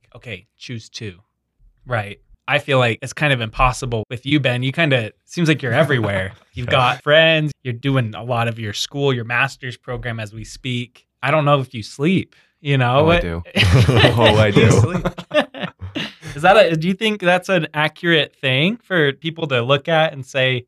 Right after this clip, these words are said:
Speaker 1: "All right, I gotta cut off everything"? Like, what, what do you think for students?
Speaker 3: So specifically with that triangle example, I actually disagree with it. The beginning of college, I heard that and I was like,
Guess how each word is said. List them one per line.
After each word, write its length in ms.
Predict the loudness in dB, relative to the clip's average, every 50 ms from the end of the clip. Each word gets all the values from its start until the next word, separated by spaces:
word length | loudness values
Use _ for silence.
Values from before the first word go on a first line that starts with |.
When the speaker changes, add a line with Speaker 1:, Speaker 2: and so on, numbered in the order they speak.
| _ -2
Speaker 1:
"All 80 | 0 0
right, 200 | 2 2 0 0
I 80 | 0
gotta 220 | 0 0 0 0 -2
cut 260 | -4 -2 0 2 2
off 200 | 4 2 2 2 2
everything"? 640 | 0 2 0 -2 -6 -6 -4 -2 0 0 0 -2 -4
Like, 240 | -6 -10 -12 -10 -6
what, 260 | -2 0 0 0 -2 -4 _ _ _ _
what 100 | -12 -8
do 40 | -8
you 60 | -8 -8
think 260 | -8 -12 -14 -14 _
for 120 | _ -20
students? 540 | -20 -20 -20 -20 -20 -20 _ _ _ _ _ _ _ -12 -4
Speaker 3:
So 380 | 0 0 2 2 2 0 -2 -6
specifically 600 | -6 -6 -6 -4 -2 -2 0 0 0 0 0 0
with 100 | 0 -2 -2
that 140 | -4 -6 -6
triangle 380 | -6 -4 -4 -2 -2 -2 -4
example, 460 | -4 -6 -6 -6 -6 -6 -6 -6 -6
I 80 | -4 -4
actually 260 | -4 -4 -6 -8 -10
disagree 400 | -8 -8 -8 -10 -10 -10 -10 -10
with 220 | -10 -10 -12 -12 -14
it. 160 | -14 -14 -14 _ _ _ _ _ _ _ _ _ _ _
The 100 | -8 -8
beginning 460 | -4 -4 -4 -2 0 0 0 0 0 -2
of 120 | -2 -4
college, 480 | -4 -4 -2 -2 -2 -2 -4 -6 -10 -10 -8
I 380 | -6 -4 -4 -2 -4 -4 -6 -8 _
heard 280 | _ -8 -6 -6 -6 -6
that 280 | -6 -6 -4 -4 -4 -2
and 80 | -2
I 60 | -2 -2
was 140 | -4 -6 -8
like, 160 | -10 -12